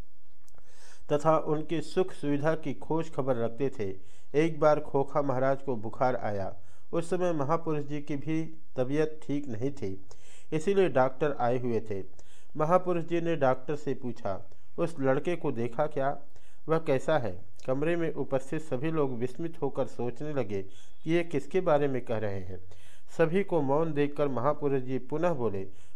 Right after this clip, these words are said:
"वही जो बगल के कमरे में है, खोका। वह बिल्कुल ही बच्चा है, अपने शरीर की देखभाल नहीं कर पाता। उसे देखकर पथ्य आदि के बारे में अच्छी तरह बता जाना।" खोखा महाराज उस समय इकसठ वर्ष के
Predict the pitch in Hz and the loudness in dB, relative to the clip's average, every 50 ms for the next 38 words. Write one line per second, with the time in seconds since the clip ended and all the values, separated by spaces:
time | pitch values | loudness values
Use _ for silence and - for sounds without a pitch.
0 | - - 139 156 160 190 196 165 175 160 135 127 139 139 160 165 165 160 160 147 | -2 0 2 4 4 4 4 4 2 0 2 0 2 2 2 0 0 0 0 -2
1 | - - 127 117 120 127 147 147 147 147 139 143 147 147 147 - - - - 143 | 0 0 0 0 2 2 2 2 2 0 0 0 0 -2 -2 -2 -2 0 2 2
2 | 139 139 139 143 143 151 - - - - - - - - - - - - 160 180 | 2 2 2 2 2 2 0 -2 -2 -2 -2 -2 -2 -2 -2 -2 -2 2 4 6
3 | 185 165 135 143 147 147 - 190 190 185 170 165 143 127 117 - - 143 143 135 | 6 6 4 2 0 2 2 2 2 2 2 2 2 2 0 2 2 2 2 2
4 | 107 98 90 92 - - - - - - - - 143 143 156 165 170 165 165 - | 2 0 -2 -2 -2 -2 -2 -2 -2 -2 0 0 0 0 0 0 0 0 0 0
5 | 139 147 170 180 170 - 170 143 123 131 147 147 127 139 139 139 131 110 107 123 | 0 2 2 0 0 0 0 0 2 2 0 2 2 2 2 2 2 2 0 0
6 | 147 - 156 131 127 - 120 107 104 - 104 92 85 - - - - - - - | 0 0 0 0 0 2 0 0 0 0 0 0 -2 -2 -2 -2 -4 -4 -2 -2
7 | - 160 156 - 180 165 139 156 175 175 170 - 160 135 - - 156 160 156 - | -2 0 0 0 0 0 2 0 0 0 2 0 0 0 0 0 0 0 0 -2
8 | - - - 127 131 131 147 147 147 147 139 113 117 117 123 135 139 135 131 143 | -4 -2 0 0 0 0 0 -2 0 0 0 2 2 2 4 4 2 2 2 2
9 | 147 147 147 - - - - - - 139 143 - - 185 180 165 165 135 135 127 | 0 0 0 -2 -2 -2 -2 0 0 0 0 0 0 0 2 2 2 4 4 2
10 | 110 110 107 120 139 139 123 113 101 95 92 90 95 - - - - - - - | 2 0 2 2 2 2 4 2 0 0 -2 -2 -2 -4 -2 -2 -2 -2 -2 -2
11 | - - - - - - - - - - - - - - - - - - - - | -2 -2 -2 -2 -2 -2 -2 -2 -2 -2 -2 -2 -2 -2 -2 -2 -2 -2 -2 -2
12 | - - - - - - - 160 165 165 190 185 185 185 170 170 185 180 180 - | -2 -2 -2 -2 -2 0 2 2 4 6 6 4 6 4 4 6 4 4 4 2
13 | - 170 165 - 180 175 175 175 175 175 175 - - - - - - - - 160 | 0 -2 0 0 0 2 2 2 2 2 0 -2 -2 -2 -2 -2 -2 -2 0 0
14 | 160 165 - - - 190 190 - - 127 156 156 151 - - 143 131 | 0 0 0 0 0 0 0 0 2 2 2 2 2 -2 0 0 0